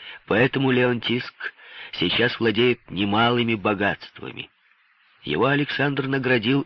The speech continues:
и среди других отличившихся в битве, разделив между ними три тысячи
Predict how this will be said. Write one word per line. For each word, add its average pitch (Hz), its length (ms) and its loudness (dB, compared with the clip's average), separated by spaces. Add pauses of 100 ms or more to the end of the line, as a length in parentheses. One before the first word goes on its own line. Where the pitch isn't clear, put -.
и 135 100 0
среди 117 320 -2
других 113 680 0
отличившихся 101 840 -2
в 82 100 -8
битве, 87 360 -4 (380)
разделив 107 640 2
между 117 320 2
ними 123 400 0
три 120 220 0
тысячи 120 600 0